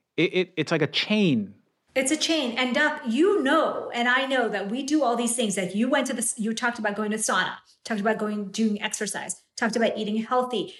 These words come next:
Speaker 2: And we do all those things, but then we forget that there's this chronobiology piece to it that would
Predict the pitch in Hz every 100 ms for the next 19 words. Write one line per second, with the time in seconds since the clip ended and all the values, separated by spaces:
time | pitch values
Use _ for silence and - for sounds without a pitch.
0 | - 226 247 226 208 285 359 226 202 208
1 | - 196 190 - - _ - 233 233 220
2 | 226 226 226 226 202 226 240 233 185 196
3 | 180 180 - - - 247 262 262 208 180
4 | 170 - 175 - 190 - 208 190 - -
5 | 185 180 180 - - 190 196 196 190 -
6 | - _ 277 190 226 233